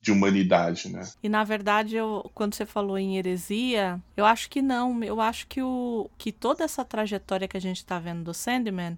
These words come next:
Speaker 2: é uma trajetória de humanização, na verdade. Ele tá se, ele tá se importando mais, sabe? A gente viu lá quando ele,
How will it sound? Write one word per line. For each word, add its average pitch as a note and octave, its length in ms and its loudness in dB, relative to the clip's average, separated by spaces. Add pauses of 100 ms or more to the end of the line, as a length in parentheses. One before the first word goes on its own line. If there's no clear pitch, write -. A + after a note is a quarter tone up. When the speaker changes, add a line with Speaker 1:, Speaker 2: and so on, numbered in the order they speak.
(140)
Speaker 2:
é G3+ 40 -4
uma G#3 160 2
trajetória A3 520 -2
de A3 280 0
humanização, C#4+ 840 0
na A3+ 120 -2
verdade. E3+ 720 -6
Ele G#3 200 2
tá G#3 180 0
se, - 320 -8
ele G3+ 140 -6
tá G#3+ 120 4
se A3+ 180 0
importando A#3+ 960 2
mais, E3+ 720 -6
sabe? F#3+ 440 0
A - 20 -2
gente G3 340 -2
viu G#3 300 0
lá G3 340 4 (120)
quando F#3 300 -2
ele, F#3+ 220 -2